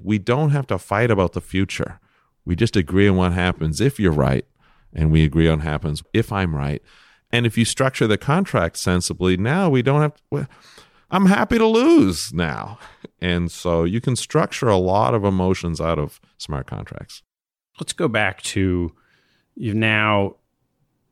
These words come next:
Speaker 2: tried to structure contingencies. You're getting through the negotiation. What happens when there's another party involved? There's someone else who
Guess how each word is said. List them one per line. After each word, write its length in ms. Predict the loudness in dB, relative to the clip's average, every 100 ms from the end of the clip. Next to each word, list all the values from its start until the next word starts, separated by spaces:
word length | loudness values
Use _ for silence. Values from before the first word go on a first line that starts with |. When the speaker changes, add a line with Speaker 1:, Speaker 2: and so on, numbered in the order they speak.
| _
Speaker 2:
tried 320 | -4 -2 -2
to 60 | -2
structure 840 | -2 -2 -2 -2 0 0 -2 -6 -6
contingencies. 1200 | -6 2 2 4 0 0 0 0 0 -4 -6 -10 -20 -20 -20 -20 _
You're 120 | -2
getting 260 | 0 2
through 220 | 0 0 0
the 100 | 0
negotiation. 1000 | 0 0 -2 -2 -4 -4 -4 -6 -8 -10 _ _
What 120 | 0
happens 360 | 0 0 -2 0
when 120 | 0
there's 180 | 0 -2
another 280 | -2 -2
party 320 | -2 -4 -4 -6
involved? 460 | -8 -10 -12 -18 _ _ _ _ _ _ _
There's 680 | -4 0 0 0 -2 -4 -8 -14 -4
someone 400 | 0 2 4 4
else 720 | 2 2 2 0 0 -4 -6 -2
who 220 | 0